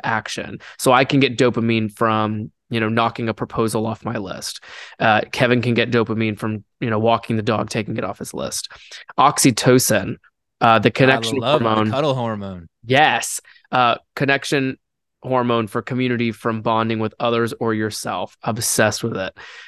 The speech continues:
Speaker 1: And then serotonin, which is the mindfulness hormone from grounding and balance from slowing down, which I
Speaker 2: Mm.
Speaker 1: believe in that wholeheartedly. And I think it's the most powerful of the four.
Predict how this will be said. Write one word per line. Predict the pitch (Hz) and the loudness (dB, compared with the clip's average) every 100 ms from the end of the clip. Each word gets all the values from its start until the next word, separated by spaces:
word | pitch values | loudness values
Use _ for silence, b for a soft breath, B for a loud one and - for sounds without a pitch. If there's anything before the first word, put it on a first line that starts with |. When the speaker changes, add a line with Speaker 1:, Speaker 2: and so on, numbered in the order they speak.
| - | -2
Speaker 1:
And | 127 | 2
then | 127 | 2
serotonin, | - 127 117 107 127 120 120 | 2 2 2 2 0 2 0
which | 113 110 | 0 -4
is | 113 | -4
the | 110 | -2
mindfulness | 110 110 117 131 127 127 123 117 - | -2 0 2 2 0 -2 -2 -4 -4
hormone | 117 113 113 110 110 | -4 -2 -2 -2 -4
from | - 110 | -8 -10
grounding | 131 247 151 170 180 175 | -2 2 2 2 0 -2
and | 131 110 | -4 -2
balance | 117 120 135 113 110 - _ _ _ _ _ _ B B B - | 0 0 0 -2 -6 -14 _ _ _ _ _ _ B B B -10
from | 120 | -10
slowing | - 135 123 110 | -4 -2 0 0
down, | 110 104 98 - _ _ _ _ _ _ | -2 -4 -8 -18 _ _ _ _ _ _
which | 123 127 | -2 2
I | 120 | 0
Speaker 2:
Mm. | 113 | 0
Speaker 1:
believe | 117 123 113 | 0 0 0
in | 113 | 0
that | 113 107 | 0 -2
wholeheartedly. | 110 117 107 110 110 123 123 | -4 -4 -2 -4 -2 -2 -2
And | |
I | 113 | -2
think | 107 113 | -4 -6
it's | 107 - | -6 -6
the | 117 | -4
most | 110 110 - | -2 -2 -4
powerful | - 113 110 110 - 123 | -2 0 0 -2 -2 -2
of | 120 - | -2 -6
the | 117 | -12
four. | - 104 80 - | -8 -8 -8 -10